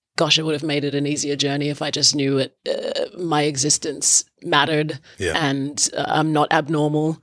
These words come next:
Speaker 1: and I can go on and lead a productive life and, you know, hopefully be a good influence on the world. So, um, yeah, and I'm just happy that we're in this place in society, 'cause it definitely has not always been that way. And there's a lot of people who came before me who have fought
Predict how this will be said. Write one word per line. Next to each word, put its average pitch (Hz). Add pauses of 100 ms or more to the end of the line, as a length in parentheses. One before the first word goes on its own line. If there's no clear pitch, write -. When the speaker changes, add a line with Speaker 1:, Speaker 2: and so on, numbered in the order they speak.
(240)
Speaker 1:
and 147
I 143
can 151
go 139
on 143
and 135
lead 143
a 143
productive 143 (180)
life 143
and, 139 (100)
you 160
know, 143 (600)
hopefully 180
be 175
a 170
good 175
influence 175
on 170
the 160
world. 175
So, 156
um, 143 (300)
yeah, 185
and 160
I'm 170
just 196
happy 208
that 185
we're 165
in 165
this 147 (160)
place 170
in 147
society, 135
'cause 135
it 131
definitely 147
has 135
not 143
always 139
been 139
that 139
way. 139
And 127
there's 127
a 135
lot 139
of -
people 135
who 131
came 135
before 131
me 135
who 147
have 131
fought -